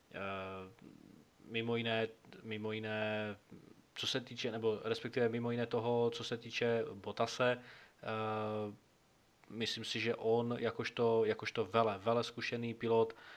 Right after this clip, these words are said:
eh, o kterém se mluvilo jakožto o vlastně o tom nejlepším a papírově,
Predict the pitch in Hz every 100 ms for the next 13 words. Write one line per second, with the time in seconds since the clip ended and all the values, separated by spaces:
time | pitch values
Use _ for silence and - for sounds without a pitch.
0 | - - 104 104 - 113 110 - 107 110
1 | 104 113 113 113 113 110 107 110 - 120
2 | 117 110 107 107 - 113 - - 110 127
3 | 117 113 117 117 - 120 120 - 107 107
4 | 107 107 - 110 120 117 117 117